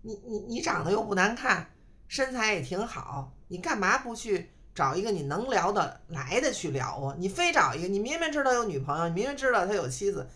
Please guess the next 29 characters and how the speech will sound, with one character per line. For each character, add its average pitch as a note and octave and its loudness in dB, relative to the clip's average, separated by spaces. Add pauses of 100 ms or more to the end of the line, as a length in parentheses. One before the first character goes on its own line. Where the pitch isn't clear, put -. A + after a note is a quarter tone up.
你 D#3 -6
还 C#3+ -4
跟 G3 -2
他 G#3+ -2
聊， F3+ 2
你 A3 -2
图 F3+ -4
什 C4 4
么 E3 -4
呀？ D#3+ -4 (460)
是 F#3+ -4
吧？ F3 2
你 D#3+ -2
什 - -2
么 G3 -6
目 C#4 -2
的 E3+ -4
呀？ C#3+ -6 (880)
然 C3+ -2
后 E3+ 2
人 E3 -2
家 F#3 -2
涂 E3+ -6
磊 D#3+ -2
主 C#3+ -10
持 - -10
人 D3 -4
就 C3+ -6
说 B2+ -8